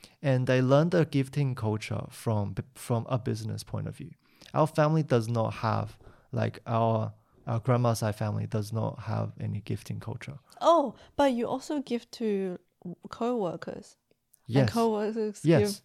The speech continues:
Speaker 2: give, give
Speaker 1: yes.
Speaker 2: you?
Speaker 1: Uh, no. My mom and dad would not
Speaker 2: <laughs>
Speaker 1: accept any of the gifts.
Speaker 2: All right, okay. Yeah, then that's why.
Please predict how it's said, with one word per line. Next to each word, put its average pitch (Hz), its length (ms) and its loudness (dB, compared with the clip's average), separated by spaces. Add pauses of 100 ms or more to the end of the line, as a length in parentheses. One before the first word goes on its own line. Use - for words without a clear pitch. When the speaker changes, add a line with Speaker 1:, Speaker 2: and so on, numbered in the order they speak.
Speaker 2:
give, 147 200 6
give - 20 -2
Speaker 1:
yes. 247 80 0
Speaker 2:
you? 277 220 2 (1000)
Speaker 1:
Uh, 165 240 10
no. 139 280 6 (280)
My 139 180 4
mom 151 220 12
and 147 100 10
dad 147 120 12
would 135 200 10
not 135 140 10
Speaker 2:
<laughs> 139 60 8
Speaker 1:
accept 131 360 2
any 139 200 4
of 110 140 2
the 110 80 0
gifts. - 460 -8 (180)
Speaker 2:
All 202 120 4
right, 156 260 2
okay. 220 340 -2
Yeah, 302 220 2
then 269 300 -2
that's 320 220 -6
why. - 240 -6